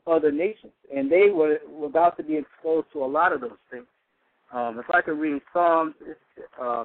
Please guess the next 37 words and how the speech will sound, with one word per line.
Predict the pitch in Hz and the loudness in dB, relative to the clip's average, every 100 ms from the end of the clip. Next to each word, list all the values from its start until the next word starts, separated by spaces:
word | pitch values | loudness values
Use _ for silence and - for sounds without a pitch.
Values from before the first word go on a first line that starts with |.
| 120 | -8
chapter | - 156 - 127 | -4 -4 -4 -4
ninety-five, | 143 156 147 - 160 135 123 _ _ _ _ _ | 0 0 -4 -2 2 2 -2 _ _ _ _ _
I'm | 160 | -6
gonna | 165 | -4
read | 160 151 | -2 -4
verse | 135 143 135 | 0 0 0
one | 123 139 156 139 131 _ _ _ _ _ | -6 -4 -2 -2 -6 _ _ _ _ _
to | 139 | -12
verse | 123 123 117 - | -6 -6 -6 -2
six. | 135 - _ - | -2 -4 _ -18
It | 123 - | -16 -6
says, | 131 117 - | -6 -4 -2
O | 175 170 | 0 0
come, | - 214 156 | 2 2 2
let | 143 160 | 2 2
us | 156 _ | 0 _
sing | 240 226 202 - | 0 0 -4 -10
unto | 156 - | -10 -8
the | 147 | -4
Lord. | 139 165 120 - _ _ _ - | 0 0 0 -6 _ _ _ -4
Let | 147 | 2
us | 185 185 | 4 2
make | 185 202 | 0 0
a | 190 160 | 0 0
joyful | 175 208 214 220 190 | 2 4 4 2 0
noise | 170 220 202 160 _ _ | 0 2 2 0 _ _
to | 190 | -4
the | 151 | -2
rock | 135 175 196 190 | 2 4 4 4
of | 147 | 0
our | 147 143 131 | 2 2 2
salvation. | 135 127 113 185 175 _ _ _ _ _ _ _ | -2 -2 0 0 -2 _ _ _ _ _ _ _
Let | 156 190 | 0 2
us | 220 - | 2 0
come | 254 254 | 0 2
before | 226 - 214 | 0 2 2
his | 185 | 2